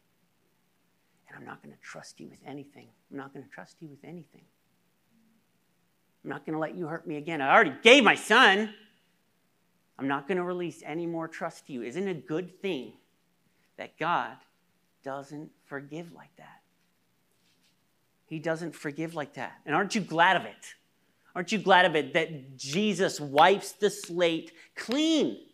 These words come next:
And he says to forgive like he does. And we can't just, we can't just say, "I forgive you," and not actually do it, and not actually act on it. We have to,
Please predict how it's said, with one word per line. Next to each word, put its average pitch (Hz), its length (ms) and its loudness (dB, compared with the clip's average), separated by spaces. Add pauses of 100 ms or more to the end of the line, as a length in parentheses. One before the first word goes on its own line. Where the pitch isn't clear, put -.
(1200)
And 185 100 -2
he 240 160 0
says 254 360 4
to 269 60 2
forgive 247 580 0
like 247 240 2
he 294 180 -4
does. 202 240 4
And 208 100 0
we 220 60 -2
can't 254 280 -2
just, 262 220 -6
we 202 140 -4
can't 294 200 0
just 247 180 -6
say, 220 160 0
"I 233 160 6
forgive 202 440 0
you," 190 220 0
and 190 180 -2
not 185 180 6
actually 180 380 0
do 160 220 -2
it, 90 200 -8 (680)
and 190 80 0
not 208 160 6
actually 196 340 0
act 170 300 0
on 147 120 0
it. 131 100 -6
We 190 100 0
have 226 200 4
to, 208 120 -2